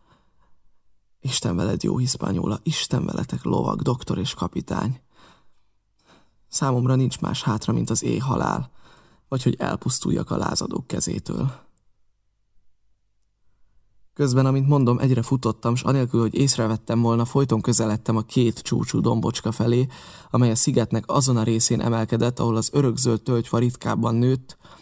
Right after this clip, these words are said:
és külsejében meg terjedelmében inkább erdei fának látszott. Itt-ott elszórva volt köztük néhány fenyő,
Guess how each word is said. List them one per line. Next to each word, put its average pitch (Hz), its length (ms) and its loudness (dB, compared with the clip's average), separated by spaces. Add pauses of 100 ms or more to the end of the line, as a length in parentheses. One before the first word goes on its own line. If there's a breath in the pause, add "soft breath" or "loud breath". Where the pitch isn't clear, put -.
és - 180 -2
külsejében 120 600 4
meg 120 200 2
terjedelmében 120 880 2 (240 loud breath)
inkább 120 280 0
erdei - 360 0
fának - 380 -4
látszott. - 720 -8 (2000)
Itt-ott 131 400 0
elszórva 127 540 2
volt 123 240 2
köztük 120 340 -2
néhány 120 260 4
fenyő, 135 580 0